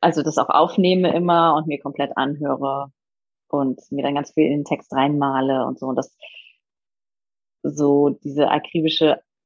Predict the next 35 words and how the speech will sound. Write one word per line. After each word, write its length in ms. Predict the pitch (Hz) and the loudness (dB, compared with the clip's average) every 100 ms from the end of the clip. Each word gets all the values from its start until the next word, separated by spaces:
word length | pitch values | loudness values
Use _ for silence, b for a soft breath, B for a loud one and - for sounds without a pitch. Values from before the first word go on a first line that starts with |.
| _ | _
Vorbereitungsart 1120 | - 156 143 139 139 151 147 - - 139 139 - | -2 0 2 0 0 -8 -12 -10 -2 0 0 -2
kann 140 | 147 | -4
ich 120 | 143 | -2
bei 60 | 143 | 0
einem 180 | 139 156 | 0 2
Hörbuch 300 | 170 151 143 | 2 2 -2
natürlich 360 | 139 139 139 | -4 -2 -2
nicht 140 | 135 147 | -2 0
leisten. 640 | 139 156 - 180 202 226 _ _ _ _ _ _ _ _ _ _ _ _ _ _ _ _ _ _ _ | 2 2 -2 -2 0 -2 _ _ _ _ _ _ _ _ _ _ _ _ _ _ _ _ _ _ _
Ähm, 400 | 165 147 143 139 - | -2 -2 -2 -4 -2
aber 300 | 139 139 135 | 0 0 -2
genau, 220 | 151 - | -4 -4
für 80 | - | -2
eine 120 | 147 | 2
Lesung 640 | 147 156 160 160 151 147 | 6 6 6 4 2 -2
bei 100 | - | -4
einem 280 | 139 139 139 - | -4 -4 -8 -6
dreißig 300 | 143 143 151 | -2 -2 0
Minuten 320 | 160 156 156 | 2 2 0
Ausschnitt, 340 | - 139 143 - | -2 -4 -6 -8
da 200 | 135 151 _ _ _ _ - | -8 -10 _ _ _ _ -2
kann 140 | 131 | -2
ich 160 | 139 139 | -2 -4
mich 200 | 151 - | -6 -4
dann 160 | 139 | -4
da 100 | 123 | -4
so 280 | - 139 - - B _ _ _ 214 | -4 -6 -8 -18 B _ _ _ -2
<laughs> 680 | 214 _ _ - 392 - | -2 _ _ 0 2 2
dran 160 | - 165 | 2 2
abarbeiten 720 | - 139 139 135 131 135 - | 2 0 0 0 -2 -4 -8
an 100 | 143 | -10
so 80 | 139 | -6
einem 100 | 135 | -6
Text 340 | - 127 _ - | -6 -10 _ -6
mal. 200 | 123 | -6